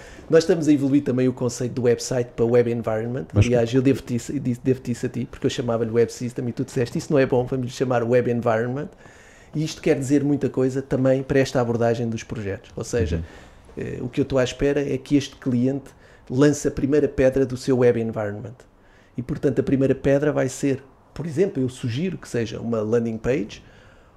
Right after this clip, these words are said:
Speaker 1: onde as pessoas, a audiência a quem ele pretende dirigir-se possa já começar a iterar com a página. E nós possamos começar a estabelecer essa relação. E a partir daí, os outros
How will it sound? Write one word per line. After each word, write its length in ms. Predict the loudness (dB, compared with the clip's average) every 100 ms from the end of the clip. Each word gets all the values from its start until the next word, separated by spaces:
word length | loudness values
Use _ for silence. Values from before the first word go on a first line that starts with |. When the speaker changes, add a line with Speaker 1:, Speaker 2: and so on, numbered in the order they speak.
| _
Speaker 1:
onde 540 | 6 6 4 -2 -4 -8 -20 _ _ -20 -12 -6
as 140 | -6
pessoas, 340 | -6 0 2 4
a 40 |
audiência 680 | 4 2 2 0 0 -4 -2
a 40 | -2
quem 240 | 0 4
ele 80 | 2
pretende 540 | 2 -2 0 0 0 -4 -4
dirigir-se 640 | 0 2 2 0 -2 -4 -20 _ _ _ _ _ _ -16 -8 2
possa 280 | 4 4
já 200 | 0 0
começar 320 | -2 -2 0 2
a 20 |
iterar 440 | 2 2 2 -2
com 140 | -2 -4
a 20 |
página. 400 | -2 -4 -6 -14 _ -20 _
E 60 | -8
nós 200 | -8 -10
possamos 460 | -8 -2 -2 -2
começar 320 | -10 -2 0 0
a 40 |
estabelecer 340 | -2 -8 -4 -4
essa 160 | -4
relação. 360 | -6 -6 -8 -12 -18 _
E 60 | -2
a 60 |
partir 320 | 0 0 2 2
daí, 360 | 2 0 -6 -10 -20 -20 -20 _
os 220 | -4 4
outros 640 | 4 4 -2 -4 -4 -10